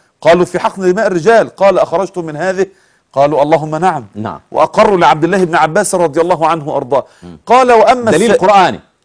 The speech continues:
Speaker 1: بالقرآن،
Speaker 2: مم.
Speaker 1: بالعقل.
Speaker 2: نعم.
Speaker 1: بالعقل.
Speaker 2: مم.
Speaker 1: المناظرات تحتاج إلى العقل.
Speaker 2: نعم.
Speaker 1: والرد يحتاج إلى العقل.
Speaker 2: مم.
Speaker 1: نسأل الله أن يسدد قولنا. اللهم آمين.
Speaker 2: آمين.
Speaker 1: قال: "وأما قولكم بأنه قاتل ولم يسبي ولم يغنم"،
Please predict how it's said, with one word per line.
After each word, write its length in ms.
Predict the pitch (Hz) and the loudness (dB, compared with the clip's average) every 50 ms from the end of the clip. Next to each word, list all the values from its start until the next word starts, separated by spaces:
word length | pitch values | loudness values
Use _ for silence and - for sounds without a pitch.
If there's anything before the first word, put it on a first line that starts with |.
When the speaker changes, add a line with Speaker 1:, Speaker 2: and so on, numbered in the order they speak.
| _ - | _ -6
Speaker 1:
بالقرآن، 500 | 156 202 202 - 226 226 - 247 277 - - | -6 -4 -2 0 0 0 2 0 -2 -2 -4
Speaker 2:
مم. 60 | 143 | -4
Speaker 1:
بالعقل. 480 | 151 147 135 185 233 - - - - - _ _ - | -2 0 2 2 0 0 -4 -10 -20 -20 _ _ -12
Speaker 2:
نعم. 180 | 101 104 80 - _ _ _ _ _ _ | -10 -10 -10 -10 _ _ _ _ _ _
Speaker 1:
بالعقل. 420 | 110 135 143 151 214 220 - - - | -8 -4 0 0 0 0 -2 -4 -10
Speaker 2:
مم. 80 | 139 | -8
Speaker 1:
المناظرات 520 | 143 143 143 143 143 120 151 175 202 202 - | -8 -6 -6 -6 -6 -4 -2 -4 -4 -4 -6
تحتاج 320 | - - - 196 202 185 | -10 -8 -4 -4 -4 -2
إلى 180 | 185 151 156 156 | -2 -2 -2 -2
العقل. 380 | 147 139 220 226 - _ _ _ _ | 0 0 0 0 -2 _ _ _ _
Speaker 2:
نعم. 160 | - 90 82 - _ | -20 -18 -18 -12 _
Speaker 1:
والرد 360 | 123 127 131 156 208 185 160 | -6 -4 -2 0 -2 -2 -2
يحتاج 400 | 156 165 - - - 208 208 170 | -4 -4 -4 -2 -2 -2 -2 -2
إلى 180 | 170 143 160 156 | -4 -4 -2 0
العقل. 340 | 156 151 196 220 - - - - _ _ _ - | 0 0 0 0 -2 -8 -20 -20 _ _ _ -12
Speaker 2:
مم. 180 | 110 98 85 - | -12 -12 -8 -8
Speaker 1:
نسأل 340 | 156 151 - - - 202 190 | -8 -8 -4 -2 -2 0 0
الله 260 | 180 196 190 180 147 | 2 0 0 0 -2
أن 100 | 160 165 | -6 -6
يسدد 400 | 156 - - 202 180 180 185 160 | -6 -6 -6 -4 -2 -2 -2 -2
قولنا. 520 | 156 - 165 160 156 160 - 196 151 - - _ _ _ _ _ - | -2 -4 -4 -4 -2 -2 -2 -4 -4 -8 -14 _ _ _ _ _ -8
اللهم 340 | 135 156 180 180 175 165 160 | -4 -2 0 0 0 0 -2
آمين. 340 | 147 147 151 151 143 120 98 - | -2 -4 -4 -6 -8 -10 -12 -14
Speaker 2:
آمين. 220 | 85 78 78 69 - | -16 -18 -14 -2 2
Speaker 1:
قال: 220 | 233 262 269 254 | 4 4 6 6
"وأما 320 | 240 220 240 262 254 240 214 | 6 4 4 2 2 0 0
قولكم 480 | - 196 190 190 208 220 220 202 175 | 2 2 2 2 2 0 -2 -2 0
بأنه 440 | 165 190 220 240 233 220 185 202 190 | 0 0 0 0 -2 -2 -2 -2 -4
قاتل 540 | - - 214 233 240 226 233 - 190 175 165 | -2 0 2 4 4 2 2 0 0 0 2
ولم 320 | 160 160 160 165 165 156 | 2 2 2 2 0 -2
يسبي 380 | 165 208 196 - - 147 170 170 | -4 -6 -6 -6 -6 -4 -2 0
ولم 280 | 156 156 151 156 151 | 0 0 0 0 -2
يغنم"، 400 | 170 185 170 165 170 165 156 147 | -2 -2 -2 -2 -2 -4 -4 -4